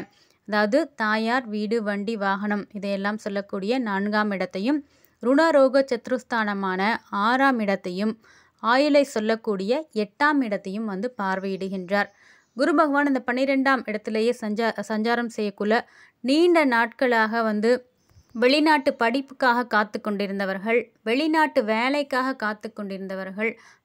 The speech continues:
அ, வெளிநாட்டில் தங்களுடைய தொழிலை விரிவுபடுத்த வேண்டும் என்று நினைத்து கொண்டிருப்பவர்களுக்கெல்லாம் வந்து இந்த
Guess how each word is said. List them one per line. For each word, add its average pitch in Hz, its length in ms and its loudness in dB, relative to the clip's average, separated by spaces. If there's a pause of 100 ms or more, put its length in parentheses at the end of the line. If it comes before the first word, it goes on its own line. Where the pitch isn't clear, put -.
அ, 208 60 -10
வெளிநாட்டில் 269 680 0
தங்களுடைய 247 920 0
தொழிலை 294 600 0
விரிவுபடுத்த 240 600 -4
வேண்டும் 220 300 -4
என்று 220 240 -2
நினைத்து 247 440 -2
கொண்டிருப்பவர்களுக்கெல்லாம் 214 1300 -4
வந்து 214 360 -6
இந்த 240 380 -6